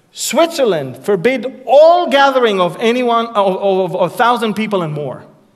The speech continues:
Banned it. You cannot do it anymore.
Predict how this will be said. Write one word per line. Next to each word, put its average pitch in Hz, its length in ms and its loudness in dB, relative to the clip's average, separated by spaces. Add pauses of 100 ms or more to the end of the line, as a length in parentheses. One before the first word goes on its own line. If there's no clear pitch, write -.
(420)
Banned 214 420 -2
it. - 280 -14 (260)
You 180 80 -10
cannot 233 260 -4
do 262 120 -4
it 160 100 -6
anymore. 117 360 -16